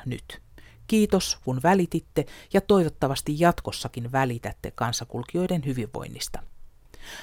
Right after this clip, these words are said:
S P R:n aktiivina olen mukana suuressa joukossa ihmisiä, joille lähimmäisten auttaminen ja huomioiminen on elämäntapa ja myös olennainen osa ihmiskäsitystä. Kaikkia autetaan,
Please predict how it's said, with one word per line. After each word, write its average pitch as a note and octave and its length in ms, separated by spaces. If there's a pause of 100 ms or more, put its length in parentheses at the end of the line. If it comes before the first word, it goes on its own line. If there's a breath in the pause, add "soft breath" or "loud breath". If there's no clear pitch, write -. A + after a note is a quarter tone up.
(200 loud breath)
S - 100
P - 60 (180)
R:n F3+ 240
aktiivina B2+ 720
olen D#3+ 300
mukana D3+ 340
suuressa G3+ 420
joukossa C#3+ 440
ihmisiä, E3+ 540 (280 loud breath)
joille G3+ 320
lähimmäisten D#3+ 720
auttaminen B2+ 580
ja B2 140
huomioiminen B2+ 720
on C3 200
elämäntapa F#3+ 640 (320 loud breath)
ja G#3 80
myös G#3 220
olennainen C#3+ 680
osa - 220
ihmiskäsitystä. - 920 (500 soft breath)
Kaikkia B3+ 420
autetaan, E3 540